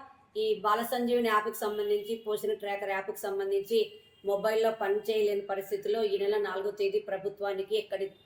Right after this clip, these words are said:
ఎక్కడి అధికారులకు అక్కడ మొబైల్స్ అన్నీ కూడా యాభై ఆరు వేల మొబైల్స్ రిటర్న్ ఇవ్వడం జరిగింది. అందులో పని చేయలేకపోతున్నాం టూ జీబీ మొబైల్స్లో. మరి ఫైవ్ జీబీ మొబైల్స్ ఇవ్వాలి.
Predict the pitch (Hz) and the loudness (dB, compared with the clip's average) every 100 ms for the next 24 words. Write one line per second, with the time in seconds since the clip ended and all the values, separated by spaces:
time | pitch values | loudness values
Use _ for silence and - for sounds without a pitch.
0 | 190 190 196 190 190 190 - _ _ _ | -8 -4 -2 2 2 2 -12 _ _ _
1 | _ _ _ 190 208 220 226 233 226 208 | _ _ _ -2 0 4 4 4 0 -2
2 | - 208 247 262 - _ - 196 220 226 | 0 0 0 -2 -12 _ -2 2 4 2
3 | 240 214 208 202 214 208 190 190 190 185 | 2 2 4 4 2 2 2 2 0 -2
4 | 185 190 185 185 202 208 202 190 208 202 | -2 -2 -2 -2 2 2 0 -2 2 2
5 | 202 196 190 190 196 208 254 262 - _ | 4 2 0 2 4 4 2 0 -10 _
6 | _ - 208 214 214 190 202 214 196 196 | _ -2 2 2 2 0 2 2 2 0
7 | 202 202 202 214 208 196 196 196 202 190 | -4 -4 0 0 2 4 4 6 6 4
8 | 185 190 180 220 247 254 - - _ _ | 0 0 0 0 2 0 -10 -20 _ _
9 | - 214 208 214 220 233 240 226 202 208 | 0 0 2 2 4 2 0 2 2 2
10 | 214 208 214 214 226 302 | 0 2 2 4 2 2